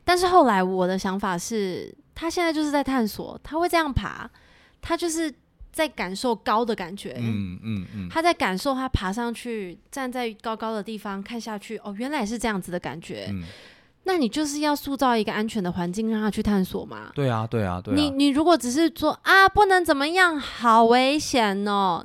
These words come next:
Speaker 1: 然后他就掉下来了。
Speaker 2: 那他只会记得我不可以爬上去，而不是我爬上去的过程要注意些什么吗？
Speaker 1: 对，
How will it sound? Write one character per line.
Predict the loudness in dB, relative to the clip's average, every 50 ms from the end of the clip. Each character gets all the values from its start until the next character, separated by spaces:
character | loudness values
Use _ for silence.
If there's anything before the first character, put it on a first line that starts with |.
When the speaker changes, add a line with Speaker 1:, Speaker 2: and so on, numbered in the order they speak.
| -6
Speaker 1:
然 | -6 -4
后 | -2 -4
他 | -4
就 | -4 -4
掉 | -2 -2 -2
下 | 0 0 -2
来 | -2 -2 -6 -8 -10
了。 | -12 -14 -16 -18 _ _ _ _ _ _ _ _ _ _ _ _ _ _ _ _ _ _
Speaker 2:
那 | -4 -2
他 | 0 0 0
只 | -2 -2 -2
会 | 0 0 0 0
记 | -2 -2 -4 -2
得 | -2 -4 -8 -6 -8 -8 -10 -12 _ _ _ _ _
我 | _ -8
不 | 0 0 0
可 | 2 2 0
以 | 0
爬 | 0 -2 -2 -4
上 | -4 -4 -4 -6
去， | -8 -10 -12 -12 -4 -4
而 | 0
不 | 0 0
是 | 0 0 -2
我 | 0
爬 | 0 0 0 0
上 | -2 -4 -2
去 | -2 -2
的 | 0
过 | 2 0 0
程 | 0 -2 -4
要 | -4 -4 -4
注 | -4 -4 -6 -6
意 |
些 | -6 -6 -8 -10
什 | -10 -12 -16
么 | -18 -18
吗？ | -16 -12 -4
Speaker 1:
对， | -2 0 2 4 4 4 2 2 0 -4 -8 -12